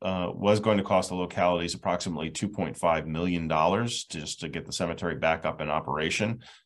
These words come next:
and to repair the conditions, uh, associated with the abandonment. And it was so large that, um, well, let me give you a perspective. Ellenburg, I think, had at the time had a budget of about six hundred thousand dollars a year, and this was a,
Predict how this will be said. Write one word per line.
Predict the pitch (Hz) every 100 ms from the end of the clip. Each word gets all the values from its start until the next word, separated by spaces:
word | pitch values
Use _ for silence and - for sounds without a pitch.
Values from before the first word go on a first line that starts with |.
| _ -
and | 82 78
to | 80
repair | 76 78 95 87 82 80
the |
conditions, | - 80 82 85 95 85 87 - - -
uh, | 82 78 78 - - _ -
associated | 98 104 92 95 92 90
with | 90
the | 95
abandonment. | 98 101 107 131 - - - - - _ -
And | 98
it |
was | 101 101
so | 120
large | 107 101 98 98 - - -
that, | 95 95 85 - - -
um, | 90 87 85
well, | 104 98
let | 101
me | 95
give | 95 95
you | 90
a |
perspective. | - - 95 92 87
Ellenburg, | 90 92 90 82
I |
think, | 85 90
had | 87 78
at | 71
the | 80
time | 95 87 82
had | 80
a | 76
budget | 65 65 90 82 78
of | 76
about | 76 73 71
six | - - 90 -
hundred | 82 71
thousand | 76 73 73
dollars | 76 71 69
a | 65
year, | 76 76 71
and | 73
this | 73 -
was | 67 69 65
a, | 67 65